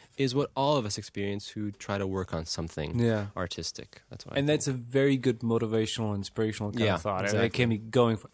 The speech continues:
Speaker 2: but the other one I was watching, I was the D P stuff, and Mister Roger Deakins with his funny hair was there. And it's like, there's the guy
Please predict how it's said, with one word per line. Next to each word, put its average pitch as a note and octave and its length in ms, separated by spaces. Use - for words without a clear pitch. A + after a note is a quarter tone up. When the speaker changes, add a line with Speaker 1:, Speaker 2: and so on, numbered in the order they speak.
Speaker 2:
but C3 80
the C#3 60
other D3 100
one D3 140
I B2+ 40
was A2+ 140
watching, A2 320
I G#2 40
was G2+ 120
the G2+ 80
D C#3 180
P A2+ 160
stuff, G2+ 360
and G#2 180
Mister A2 240
Roger G2+ 300
Deakins G#2 340
with F#2+ 100
his F#2+ 120
funny G2+ 220
hair C#3 220
was G2+ 140
there. G2 220
And D3 160
it's D#3+ 140
like, D3 160
there's F#3+ 240
the E3+ 80
guy D3+ 400